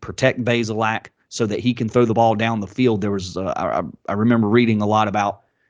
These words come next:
you know, a short passing game for him. Figure out that offensive line, get the ball moving down the field like we've seen Missouri before. And I think even, you know, back in the Big twelve days,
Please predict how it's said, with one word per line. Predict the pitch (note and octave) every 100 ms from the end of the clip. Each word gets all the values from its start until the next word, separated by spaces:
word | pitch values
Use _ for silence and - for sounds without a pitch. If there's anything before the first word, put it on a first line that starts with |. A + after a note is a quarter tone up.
| _
you | A#2
know, | G2+
a | F2
short | - C3+ B2+ -
passing | B2+ B2 - G#2
game | F#2+ G2 F#2
for | F#2 F2
him. | F#2+ D2+ - _ _ _ _ _ _ _ _ _
Figure | - C3 B2+
out | C3 -
that | C3
offensive | C3 C3 C#3 A#2+ A#2+ A2
line, | B2+ B2 B2 A#2 - -
get | B2+ C3
the |
ball | A#2 B2+ C3
moving | B2+ A#2+
down | A#2 A#2+ A#2+
the | A2+
field | - B2 A#2+
like | A2+ A2
we've | A2+ -
seen | B2+ A#2+
Missouri | A2+ G2+ A#2+ A#2
before. | G#2 - A#2
And | A2+
I | G#2+
think | D#3 D#3+
even, | D#3 C3+ C3 B2
you | B2+
know, | A#2+
back | C3 B2+
in |
the | A#2+
Big | A#2 A#2+
twelve | C3+ C#3+ C3+
days, | A2+ G2 G2 F#2